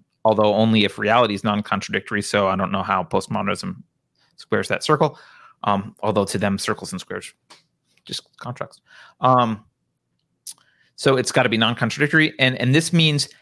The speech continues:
that for science, reality reigns supreme, right? So if contradictory evidence surfaces,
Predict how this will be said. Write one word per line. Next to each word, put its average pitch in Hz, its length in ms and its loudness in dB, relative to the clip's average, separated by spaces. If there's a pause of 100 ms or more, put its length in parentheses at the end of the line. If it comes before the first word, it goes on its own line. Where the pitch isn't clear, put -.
(140)
that 131 220 2 (420)
for 147 200 2
science, 185 540 2
reality 156 520 4
reigns 127 580 0
supreme, 120 720 4 (960)
right? 107 220 2
So 160 140 4
if - 160 -4
contradictory 185 720 0
evidence 143 540 -2
surfaces, 151 560 2